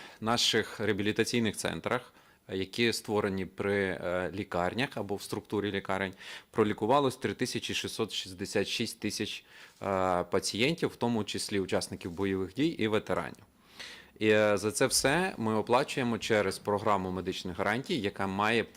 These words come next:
відповідні пакети для стаціонарної реабілітаційної допомоги і амбулаторної реабілітаційної по-, допомоги.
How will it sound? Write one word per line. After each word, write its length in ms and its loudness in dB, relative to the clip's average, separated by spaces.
відповідні 520 -4
пакети 440 -2
для 320 -4
стаціонарної 760 -2
реабілітаційної 720 -4
допомоги 520 -2
і 300 -2
амбулаторної 720 0
реабілітаційної 760 -8
по-, 180 -12
допомоги. 480 -8